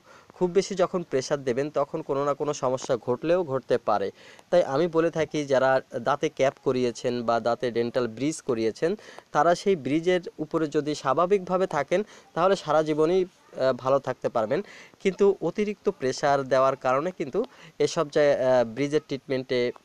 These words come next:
সমস্যা হওয়ার সম্ভাবনা থেকে যায়, যেহেতু সেখানে ট্রিটমেন্ট করা রয়েছে।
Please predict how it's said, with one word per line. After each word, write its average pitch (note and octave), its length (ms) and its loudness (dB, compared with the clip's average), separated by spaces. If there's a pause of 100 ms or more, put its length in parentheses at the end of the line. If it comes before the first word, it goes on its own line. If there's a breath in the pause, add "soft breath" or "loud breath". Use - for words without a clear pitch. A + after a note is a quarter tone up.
(160)
সমস্যা B2+ 440 -4
হওয়ার A#2+ 200 2
সম্ভাবনা A#2 480 0
থেকে D3 300 -4
যায়, C#2+ 220 -6 (360 loud breath)
যেহেতু E3+ 340 -2 (140)
সেখানে C#3+ 360 -4
ট্রিটমেন্ট A2+ 420 -8
করা A2+ 220 0
রয়েছে। A#2+ 360 -2